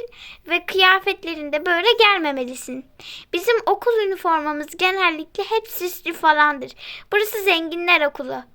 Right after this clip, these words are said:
O yüzden buraya birazcık alışabilmen için kişiliğini ve kıyafetlerini değiştirmen gerekir. Yani burası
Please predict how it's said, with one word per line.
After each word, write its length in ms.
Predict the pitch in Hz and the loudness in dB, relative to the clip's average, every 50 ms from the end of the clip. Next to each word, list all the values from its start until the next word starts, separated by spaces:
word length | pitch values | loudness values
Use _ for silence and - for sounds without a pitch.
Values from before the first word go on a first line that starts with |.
| _ _ _ _ _ _ - _ _ _ _ _ _ | _ _ _ _ _ _ -20 _ _ _ _ _ _
O 100 | 330 427 | 6 6
yüzden 640 | 427 415 415 381 330 302 349 359 349 349 349 359 370 | 8 6 4 4 2 4 6 6 6 4 2 -2 -2
buraya 420 | 427 403 440 415 403 392 392 392 | 2 4 6 6 6 6 4 0
birazcık 560 | - 453 466 427 381 370 392 392 381 - - 359 | 4 6 6 6 6 4 -2 -8 -8 -2 -2 -2
alışabilmen 720 | 359 359 359 - 403 359 302 302 302 311 330 349 339 294 | 0 0 -4 -2 -2 -2 -2 -2 -8 -6 -6 -4 -4 -6
için 420 | 269 254 - - - 427 415 427 - - _ _ - - - - - - - - - - _ - | -8 -8 -8 -4 -4 -4 -4 -6 -10 -14 _ _ -20 -20 -20 -20 -20 -20 -20 -20 -20 -18 _ -8
kişiliğini 760 | 480 453 - 370 311 311 320 330 339 381 415 415 415 427 392 | -6 -6 -4 -6 -4 -4 -4 -2 -2 -2 0 0 0 2 0
ve 140 | 392 359 - | -2 -4 -2
kıyafetlerini 840 | - - 427 415 381 370 381 - - - 294 285 285 339 427 480 - | 0 2 4 4 4 2 -4 -8 -6 -8 -10 -8 -6 -6 -8 -2 0
değiştirmen 760 | 403 392 381 359 359 - - 349 359 330 311 294 294 285 269 | 2 2 2 0 -2 -4 -2 -2 -2 2 2 0 0 0 -4
gerekir. 520 | 254 247 240 247 247 247 - 277 - - _ _ _ - - - - - _ _ _ | -4 -4 -4 -6 -8 -10 -18 -20 -20 -20 _ _ _ -20 -20 -20 -20 -20 _ _ _
Yani 600 | 302 415 403 403 392 403 403 381 381 381 403 427 | 4 6 6 6 6 4 0 -2 -2 -4 4 6
burası 440 | 453 440 370 311 320 - - - | 6 6 6 4 2 -2 -2 0